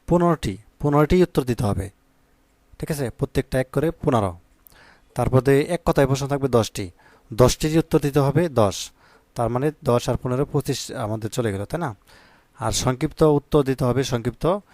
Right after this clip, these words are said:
সেটা হচ্ছে যে তেরো, ঠিক আছে? ও তেরোটিরই উত্তর দিতে হবে, প্রত্যেকটা দুই করে, তে-, তেরো দুগুণে ছাব্বিশ। এ,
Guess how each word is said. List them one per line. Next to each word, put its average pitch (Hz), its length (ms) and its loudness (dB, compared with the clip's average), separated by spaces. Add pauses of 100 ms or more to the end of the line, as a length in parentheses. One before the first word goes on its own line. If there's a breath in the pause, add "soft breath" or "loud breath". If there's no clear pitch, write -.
(260 soft breath)
সেটা 120 220 0
হচ্ছে 127 200 -2
যে 127 120 -4 (100)
তেরো, 139 340 0 (920 soft breath)
ঠিক 175 120 -4
আছে? 131 260 -4 (300)
ও - 60 -14
তেরোটিরই 151 640 2
উত্তর 160 220 2
দিতে 120 220 0
হবে, 98 320 0 (540)
প্রত্যেকটা - 360 0
দুই 131 180 4
করে, 110 280 -2 (100)
তে-, 120 120 -6
তেরো 127 240 -4
দুগুণে 143 320 -2
ছাব্বিশ। 98 600 -6 (600 soft breath)
এ, 107 320 -2